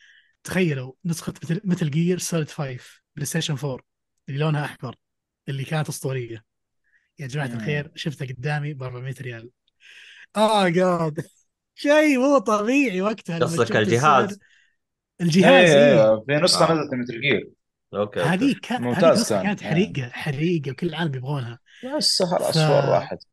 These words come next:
Speaker 1: فطبعا أنا كان عندي هدف للأمانة في الرحلة غير ال-، أنا طبعا ما كنت ناوي أشتري ألعاب، ألعاب،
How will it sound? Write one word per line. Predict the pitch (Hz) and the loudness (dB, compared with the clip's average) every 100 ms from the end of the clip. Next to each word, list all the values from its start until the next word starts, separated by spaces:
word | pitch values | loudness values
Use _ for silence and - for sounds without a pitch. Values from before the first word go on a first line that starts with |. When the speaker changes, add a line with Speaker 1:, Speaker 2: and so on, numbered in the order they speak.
| - - - - _ _ - _ _ - | -20 -18 -20 -20 _ _ -20 _ _ -16
Speaker 1:
فطبعا | - 175 196 196 | -4 -2 0 2
أنا | 214 | 2
كان | 220 190 214 | 0 -2 0
عندي | 185 185 | 2 2
هدف | 139 | 0
للأمانة | 156 151 | -4 -4
في | 127 | -6
الرحلة | 156 147 131 127 156 | -8 -8 -10 -6 -4
غير | 135 | -4
ال-، | 120 113 113 - | -6 -10 -14 -2
أنا | 196 | 2
طبعا | 185 190 | 4 4
ما | 208 | 4
كنت | 202 190 - | 2 -4 -2
ناوي | 180 180 | -2 -2
أشتري | 196 160 | -4 -6
ألعاب، | 147 139 139 | -4 -2 -2
ألعاب، | 135 156 | -4 -6